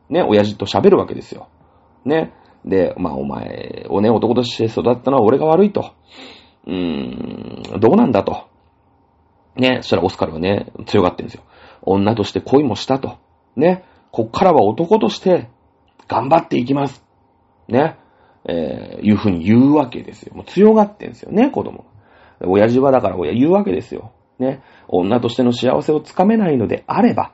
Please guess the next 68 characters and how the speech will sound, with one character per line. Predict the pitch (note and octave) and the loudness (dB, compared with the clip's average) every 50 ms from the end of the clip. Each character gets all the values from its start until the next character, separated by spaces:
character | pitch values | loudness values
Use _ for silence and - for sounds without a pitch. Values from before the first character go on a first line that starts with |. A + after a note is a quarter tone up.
| _ _ | _ _
ま | - F#2+ F#2 | -2 -2 0
あ、 | |
自 | F#2 G#2 A#2+ | 0 0 -2
分 | D3+ E3 F3+ | -2 0 0
で | E3 D#3+ | -2 -2
つ | - - | -4 -6
か | - G3 | -6 -2
め | G3 A3 | 0 0
な | A#3 A#3+ | 2 0
か | A#3 - D#3+ | 0 -2 -6
っ | - | -8
た | - D3 | -6 -6
の | C#3 C3+ | -4 -2
で | B2+ C3+ | -2 -2
あ | - - G3 A3+ | 0 0 0 0
れ | A#3+ F#3+ | 0 -2
ば、 | - - - G#3 G#3+ G3+ - - - - - - - - | 0 2 2 2 2 2 -2 -8 -20 -20 -20 -20 -20 -20
せ | - - - C4+ | -2 2 2 4
め | D#4+ F4+ F4 E4 | 4 4 2 2
て | - A#3 G#3 | 2 2 2
俺 | F3 D3+ E3+ F3+ G#3 G#3+ | 2 4 4 4 4 4
が | G#3 G#3 G3+ | 4 2 0
そ | - F#3+ G3 | -2 -2 -2
の | G3+ F#3 - - - | -2 -2 -4 -6 -6
ア | A2+ A2 A2+ | -6 -4 -6
シ | - - G3+ A3+ | -6 -6 -8 -8
ス | B3 - - - | -8 -10 -6 -2
ト | B3 A3 | 0 2
を | D#3 A#2+ | 2 2
し | - - - - | 0 -4 -8 -4
て、 | - F#3 E3+ - - - - - - _ | -2 -2 -2 -2 -6 -20 -20 -20 -8 _
女 | - G#2 G#2 G#2 G#2 G#2 A2+ D3 - | 0 0 2 2 2 2 2 2 2
と | - F3+ | 0 -2
し | E3+ - | -2 -4
て | B2 | -6
幸 | A2 - - - F#2+ F2+ F2 F#2+ G2+ | -8 -6 -6 -4 -4 -2 -2 -4 -4
せ | - - | -6 -6
に | D#3+ E3+ | -6 -4
な | E3+ F#3 G3+ | -4 -4 -6
っ | G3+ | -6
て | - G#3+ | -8 -8
ほ | F#3+ F3 | -8 -8
し | E3+ - - F#3+ G3 - _ _ _ _ _ _ _ _ _ _ _ _ _ _ _ _ _ _ _ _ _ - | -8 -6 -4 -4 -4 -6 _ _ _ _ _ _ _ _ _ _ _ _ _ _ _ _ _ _ _ _ _ 0
い。 | |
ね、 | G3 A3+ A#3+ A#3 - _ _ _ _ _ _ _ - | 2 2 2 0 -6 _ _ _ _ _ _ _ -2
え | - A2+ A2 G#2 F2+ F2 F2 D#2 C#2+ - - | 0 2 2 2 2 0 -2 -4 -6 -6 -2
ー、 | |
い | - A2 C3+ | 2 2 4
う、 | E3 E3+ E3 D#3 D3 C#3+ C3 G2 - - - - - _ _ | 4 4 4 4 4 4 2 0 -2 -6 -10 -20 -20 _ _
う、 | - G#2 A2+ A2 G#2 G2 F2 E2+ | -4 -2 0 0 0 0 -2 -2
ま | G2 F2 | -4 -6
あ、 | - - - _ _ _ _ _ _ - | -6 -10 -14 _ _ _ _ _ _ -4
親 | G2+ G2+ F#2+ F#2+ | -2 0 0 -2
父 | F2+ - - | -4 -4 0
と、 | F2+ F2 - - - - _ | 2 2 2 0 -4 -14 _
こ | - - D#2+ D#2+ - G1+ G1+ G1+ - - - - - A1+ - - - _ _ _ _ _ _ | -12 -10 -10 -8 -8 -10 -10 -12 -12 -12 -14 -14 -14 -16 -18 -20 -20 _ _ _ _ _ _
う、 | _ | _
オ | - - | -4 -4
ス | - - | -4 -4
カ | - E2 | -2 -4
ル | D#2+ D2+ | -4 -2
が | - - - - | -4 -6 -6 -6
お | - - G2 | -4 -4 -2
し | F#2+ G2+ | 0 0
ゃ | G2+ | 0
べ | G2 F#2+ | 0 0
り | F#2 F2 | 0 -2
を | D#2+ - - | -4 -4 -8